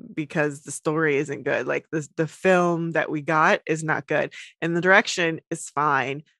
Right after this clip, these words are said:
Um, a lot of people were talking about how Maggie Gyllenhaal was snubbed. She was not snubbed in terms of direction. She got nominated for a script that sucks. So, um,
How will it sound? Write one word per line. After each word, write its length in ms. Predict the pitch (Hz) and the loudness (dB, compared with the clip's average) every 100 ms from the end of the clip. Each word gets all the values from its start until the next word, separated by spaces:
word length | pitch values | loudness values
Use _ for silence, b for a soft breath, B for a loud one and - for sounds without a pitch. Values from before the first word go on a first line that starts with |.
| _ | _
Um, 160 | - 151 | -4 -2
a 40 | |
lot 160 | 165 160 | 2 2
of 60 | 160 | 2
people 260 | 160 156 | -2 0
were 120 | 151 | 0
talking 320 | 151 147 151 147 | 0 0 -2 -4
about 240 | 139 - | -4 -4
how 420 | 156 139 131 135 151 | 0 0 0 -4 -4
Maggie 280 | 139 131 | -4 -4
Gyllenhaal 440 | 139 139 143 131 131 | -6 -8 -6 -8 -6
was 280 | 135 - - | -6 -8 -10
snubbed. 580 | - 160 147 175 175 - | -8 0 2 2 0 -10
She 220 | - 208 | -2 4
was 180 | 180 165 | 4 4
not 260 | 147 - | 0 -2
snubbed 640 | - - 107 - 80 - - _ _ | -10 -8 -8 -8 -10 -12 -12 _ _
in 160 | 151 139 | -8 -4
terms 280 | 151 139 | -4 -4
of 60 | 143 | -4
direction. 280 | 135 - 156 | -4 -4 -8
She 100 | 185 | 2
got 160 | 220 | 4
nominated 400 | 196 185 175 175 | 6 6 6 0
for 100 | 156 | 0
a 60 | 147 | -2
script 320 | - 151 - | 0 -4 -4
that 160 | - - | -6 -8
sucks. 640 | - 147 131 - - - - - | 0 2 2 0 -8 -12 -16 -18
So, 640 | - 160 156 139 131 - b b b _ - | -2 0 2 0 -2 -6 b b b _ -8
um, 520 | 131 131 - 113 | -6 -4 -6 -10